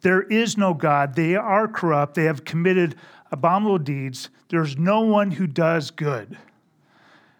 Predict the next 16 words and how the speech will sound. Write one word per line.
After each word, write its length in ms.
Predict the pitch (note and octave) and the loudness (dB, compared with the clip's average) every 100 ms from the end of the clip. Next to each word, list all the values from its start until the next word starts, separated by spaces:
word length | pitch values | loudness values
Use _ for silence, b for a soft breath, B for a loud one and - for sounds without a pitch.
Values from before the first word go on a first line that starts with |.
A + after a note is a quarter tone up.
| b | b
Now, 120 | E3 | -4
if 100 | E3 | -2
you 80 | F#3 | -2
just 300 | D#3+ B3+ C4 | 0 0 2
read 160 | A3+ G#3+ | 0 2
that 160 | G3+ | 2
first 340 | - A3 G3+ - | 2 0 0 0
verse, 260 | G#3+ A3 | 2 2
you're 80 | G3+ | 0
going, 220 | E3 F#3+ | 0 0
"Okay, 460 | F#3 G#3 - E3+ D#3+ | 2 0 2 0 0
so, 340 | - F#3+ E3+ | -2 0 0
yep, 260 | F#3 F#3+ G3 | 2 0 2
all 200 | G3 A3 | 2 2
the 120 | A#3+ | 2
non-believers, 1080 | F3+ F#3+ A3+ G#3 F3+ E3+ D#3 D#3 D#3+ - - | 2 2 2 2 2 2 2 -2 -2 -4 -6